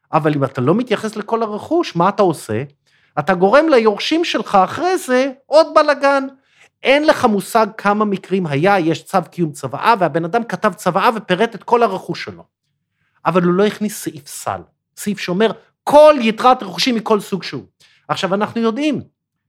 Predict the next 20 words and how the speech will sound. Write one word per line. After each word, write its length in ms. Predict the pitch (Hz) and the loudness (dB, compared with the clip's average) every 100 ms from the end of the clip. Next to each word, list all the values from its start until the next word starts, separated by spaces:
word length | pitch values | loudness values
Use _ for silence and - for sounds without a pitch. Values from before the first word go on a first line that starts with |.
| _ | _
אני 220 | 196 254 269 | 0 0 0
לפני 300 | 220 247 247 | -2 0 0
שנים 420 | - 220 240 220 | 2 2 2 0
עבדתי 420 | 170 170 202 208 | 0 2 0 0
באיזה 320 | 165 160 139 | 0 0 0
מקום, 460 | 147 143 - 98 131 _ _ _ _ _ - | -6 -6 -8 -10 -10 _ _ _ _ _ -6
ויש 320 | 269 320 - | 4 4 4
לי 120 | 330 294 | 2 2
איזושהי 400 | 302 302 - 311 | 2 2 0 -2
קופת 340 | 269 - 285 277 | -2 0 0 2
פנסיה 560 | 285 294 285 - 226 185 - _ - | 0 0 -4 0 2 2 -4 _ 0
על 160 | 208 208 - | 2 0 -2
אלפי 300 | 190 180 247 | -4 0 -2
שקלים 420 | 247 - 220 208 | -2 -4 -2 -2
בודדים. 460 | 196 165 139 120 95 _ _ _ - | -4 -6 -8 -10 -10 _ _ _ -2
אני 220 | 180 254 | 0 2
לא 100 | 220 | 4
יכול 280 | 214 208 220 | 4 4 2
לגעת 340 | 170 165 160 | 4 2 2
בזה 260 | 151 143 | -4 -4